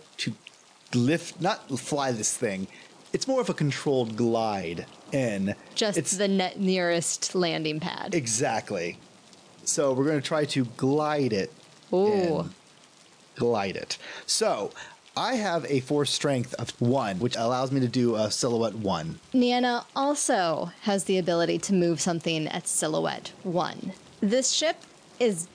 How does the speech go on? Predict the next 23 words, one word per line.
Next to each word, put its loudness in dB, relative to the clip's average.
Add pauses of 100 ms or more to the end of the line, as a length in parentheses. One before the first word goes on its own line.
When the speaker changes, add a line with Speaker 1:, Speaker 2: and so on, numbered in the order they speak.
Speaker 2:
definitely 2
larger 2
than 0
silhouette 0
one. -2 (960)
But -2 (480)
since 0
you're 4
not 2
trying 0
to 2 (340)
actively 0
lift 2
it, 0
it's -2
more 4
prevent -2
it -2
from -2 (100)
nosediving 2
into 2
the 0
ocean, 2